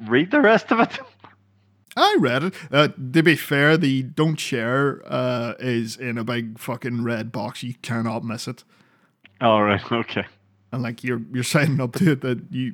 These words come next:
Speaker 2: you agree not to stream it to pictures or, or anything like that. But, um, so, so they've said that the, um, "don't share" your account information or, or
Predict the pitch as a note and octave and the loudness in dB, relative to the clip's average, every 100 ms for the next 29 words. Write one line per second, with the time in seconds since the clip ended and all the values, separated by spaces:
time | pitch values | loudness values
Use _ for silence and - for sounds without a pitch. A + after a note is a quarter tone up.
0 | - B2+ A#2+ A#2 A#2+ A#2+ B2 B2 A#2+ B2 | -6 -2 -2 -2 -4 -2 0 -2 -4 -6
1 | - B2 A#2+ B2+ B2+ - A#2+ - B2 - | -6 -4 -2 -2 -4 -4 -4 -4 -6 -2
2 | B2+ A#2+ A#2 A#2+ A2+ - A#2 A#2 A#2 C3 | -2 -2 -6 -8 -10 -10 -6 -4 -4 -6
3 | A#2+ B2 A#2+ A#2+ - A2+ - - _ - | -8 -8 -8 -8 -10 -12 -12 -20 _ -16
4 | A2+ A2+ A2 A2+ - _ _ _ _ _ | -12 -10 -10 -10 -14 _ _ _ _ _
5 | _ - _ _ _ - - _ _ _ | _ -20 _ _ _ -20 -20 _ _ _
6 | _ _ - F3+ E3+ D#3+ C3+ F#3 E3+ D3+ | _ _ -2 4 4 4 6 8 8 6
7 | - F3+ G3 F3 C#3+ B2 C#3 C3 C#3+ C3 | 4 6 6 4 -2 -2 -4 0 2 4
8 | B2+ A#2+ A#2+ - A#2 B2 A#2 A2+ A2 A2+ | 4 2 0 -6 -6 -4 -2 -4 -6 -8
9 | _ _ _ _ _ _ _ _ _ _ | _ _ _ _ _ _ _ _ _ _
10 | _ _ _ D3+ - D3 C#3 - - - | _ _ _ -16 -4 0 0 0 -2 0
11 | B2 C3+ C#3+ C#3+ C3+ C3+ - _ _ _ | 2 4 4 4 2 0 -8 _ _ _
12 | _ _ C#3+ A#2+ A2+ C3+ C#3 C#3+ B2+ B2+ | _ _ -6 -6 -2 0 2 0 -2 -2
13 | C3+ B2+ - B2+ B2+ A2+ G#2 F2+ - | -2 -2 -6 -6 -4 -4 -6 -10 -14